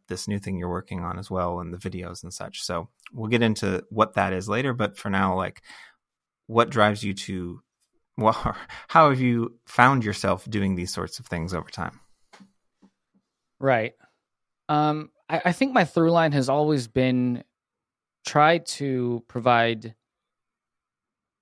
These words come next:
Speaker 2: for every coder, there's, like, a hundred non-coders, right? And for every,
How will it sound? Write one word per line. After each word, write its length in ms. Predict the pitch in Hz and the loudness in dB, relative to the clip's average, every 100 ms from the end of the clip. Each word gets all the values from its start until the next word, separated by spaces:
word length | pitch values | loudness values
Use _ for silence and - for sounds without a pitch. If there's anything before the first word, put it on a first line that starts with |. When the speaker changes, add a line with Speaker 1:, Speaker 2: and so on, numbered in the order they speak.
| _ _ _ _ _ | _ _ _ _ _
Speaker 2:
for 140 | 180 | 2
every 180 | 226 196 | 4 2
coder, 360 | - 143 135 131 | 2 2 4 2
there's, 300 | 123 117 110 | 2 0 -2
like, 260 | 104 - 113 | -4 -6 -14
a 60 | |
hundred 400 | 110 117 113 107 | -4 -2 0 -2
non-coders, 840 | 95 110 110 117 120 139 151 - _ | -2 -2 -2 0 0 0 -4 -12 _
right? 260 | 127 127 127 | 0 2 0
And 140 | 127 113 | -6 0
for 140 | 135 | 2
every, 440 | 131 131 131 127 | 2 2 0 -2